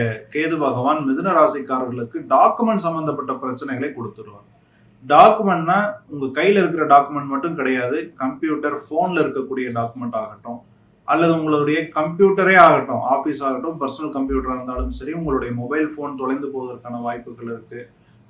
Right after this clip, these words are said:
கம்ப்யூட்டர் கிராஷ் ஆவதற்கான வாய்ப்புகள். இதுக்கெல்லாம் நீங்க உங்க டாக்குமெண்ட்ஸ் ஒரு பேக்கப் எடுத்து வச்சுக்கிட்டீங்கன்னா, உங்களுக்கு கேதுவால் ஏற்படக்கூடிய தொந்தரவுகள் இந்த வருஷம் உங்களுக்கு குறையும். அடுத்ததா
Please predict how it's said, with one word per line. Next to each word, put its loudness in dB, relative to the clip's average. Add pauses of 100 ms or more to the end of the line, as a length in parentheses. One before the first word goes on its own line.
(100)
கம்ப்யூட்டர் 2
கிராஷ் 6
ஆவதற்கான 4
வாய்ப்புகள். -4 (460)
இதுக்கெல்லாம் 4
நீங்க 2
உங்க 2
டாக்குமெண்ட்ஸ் 6
ஒரு 4
பேக்கப் 8
எடுத்து -2
வச்சுக்கிட்டீங்கன்னா, -2
உங்களுக்கு -4 (520)
கேதுவால் 10
ஏற்படக்கூடிய 2 (140)
தொந்தரவுகள் 0 (420)
இந்த -2
வருஷம் -2
உங்களுக்கு -4
குறையும். -10 (580)
அடுத்ததா 4